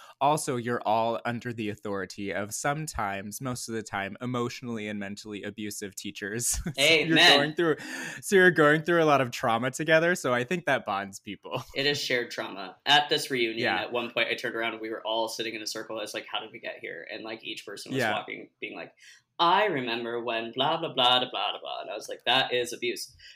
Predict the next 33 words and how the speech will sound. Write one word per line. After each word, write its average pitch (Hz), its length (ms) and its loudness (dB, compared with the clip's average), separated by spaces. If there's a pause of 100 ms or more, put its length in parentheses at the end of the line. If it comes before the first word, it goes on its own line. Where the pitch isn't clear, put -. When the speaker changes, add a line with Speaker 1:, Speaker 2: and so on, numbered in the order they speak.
(160)
Speaker 2:
Uh, 135 140 4
<laughs> - 480 0
Speaker 1:
Yeah, 139 100 0
yeah. 113 300 -2 (160)
I 160 140 6
remember 185 380 4
when 143 160 2
this 127 160 -4
adult 117 480 0
told 120 300 -4
me 101 220 -6
that 107 200 -6
I 104 200 -2
was, 95 420 -10 (440)
like, 110 320 -8
ugly 151 600 -2
and 107 540 -6
not 107 200 -6
talented 90 640 -10
and 92 180 -12
that 92 180 -10
I 98 140 -6
need 101 220 -10 (120)
to, 101 180 -10 (260)
yeah. 104 180 -14 (140)
Speaker 2:
Mm-hmm. 156 380 -6
Speaker 1:
Yeah, 98 180 -8 (120)
lots 117 220 -14
of 104 100 -12
things. 90 300 -14 (120)
Speaker 2:
Love 147 240 -6
shared 127 260 -6
trauma. 98 440 -10